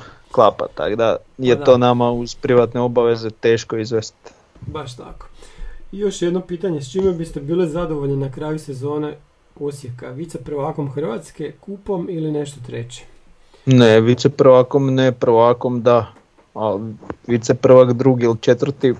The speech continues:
Speaker 1: manje više svejedno, ali okej,
Speaker 2: Da.
Speaker 1: bolje biti drugi nek četvrti, jel?
Speaker 2: Da.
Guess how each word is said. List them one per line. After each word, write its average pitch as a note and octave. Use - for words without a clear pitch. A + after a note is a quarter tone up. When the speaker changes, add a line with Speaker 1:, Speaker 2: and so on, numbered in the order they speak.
Speaker 1:
manje C#3+
više C#3+
svejedno, B2+
ali C3+
okej, A#2+
Speaker 2:
Da. -
Speaker 1:
bolje A#2
biti G#2+
drugi A#2+
nek A2
četvrti, -
jel? G2+
Speaker 2:
Da. -